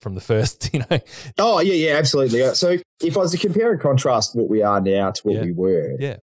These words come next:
Speaker 1: please.
Speaker 2: it's just more of a discipline around costs, really, at the end of the day. I think when you're growing fast, it's just so easy to, you know, grab that Salesforce subscription,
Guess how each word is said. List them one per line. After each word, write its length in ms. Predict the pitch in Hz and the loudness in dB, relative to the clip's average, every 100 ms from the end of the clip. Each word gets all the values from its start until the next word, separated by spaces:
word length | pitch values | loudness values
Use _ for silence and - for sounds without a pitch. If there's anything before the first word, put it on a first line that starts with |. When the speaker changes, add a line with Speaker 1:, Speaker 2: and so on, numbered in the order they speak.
| _ | _
Speaker 1:
please. 200 | 120 110 - | -16 -8 -2
Speaker 2:
it's 260 | 143 131 | 0 0
just 300 | - 185 - | 0 -2 -2
more 160 | 113 98 | 0 0
of 80 | 85 | -2
a 40 | |
discipline 520 | - 95 - - 95 | -4 -2 -2 -2 -4
around 340 | 87 87 85 82 - | -2 -2 -4 -8 -4
costs, 400 | 90 95 - - | -2 0 -2 -2
really, 380 | 90 92 92 90 | 0 2 2 0
at 60 | - | 0
the 100 | 95 | -2
end 100 | 90 | -2
of 100 | 85 | -4
the 100 | 87 | -4
day. 400 | 92 98 98 101 _ | 0 2 0 -4 _
I 60 | 113 | -2
think 220 | - 196 | 0 0
when 160 | 196 180 | 0 0
you're 80 | 113 | 2
growing 360 | 120 117 107 | 2 2 0
fast, 520 | 98 104 104 110 107 - | 0 0 2 2 0 -2
it's 140 | - | -2
just 220 | 156 - | -2 -2
so 260 | 147 107 95 | 0 2 2
easy 480 | 101 101 104 101 90 - | 2 2 2 0 -2 -2
to, 400 | 110 101 95 90 _ _ _ - | 0 2 0 -4 _ _ _ -4
you 100 | 110 | 0
know, 160 | 92 | 2
grab 260 | 92 139 113 | 0 0 0
that 160 | 104 - | 0 0
Salesforce 720 | - 98 92 98 - 101 98 | 0 2 2 0 -2 -2 0
subscription, 1080 | - 87 - 107 98 - 104 101 98 98 | -2 -2 -2 -2 -2 0 2 2 2 2